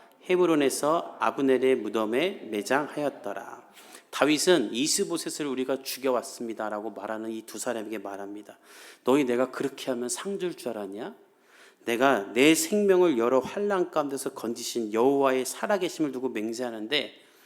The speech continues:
옛날에 사울을 죽였다고 사울 머리를 들고 온 사람이 있었다.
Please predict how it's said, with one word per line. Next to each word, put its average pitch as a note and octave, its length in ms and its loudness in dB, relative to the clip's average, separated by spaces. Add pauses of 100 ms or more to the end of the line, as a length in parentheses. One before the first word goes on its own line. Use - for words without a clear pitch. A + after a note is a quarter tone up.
(400)
옛날에 C#3 360 4
사울을 G3 600 0
죽였다고 C3 960 -4
사울 A3+ 400 -4
머리를 B2+ 340 -2
들고 A2+ 300 -8
온 A2+ 80 -12
사람이 A2+ 320 -12
있었다. - 480 -16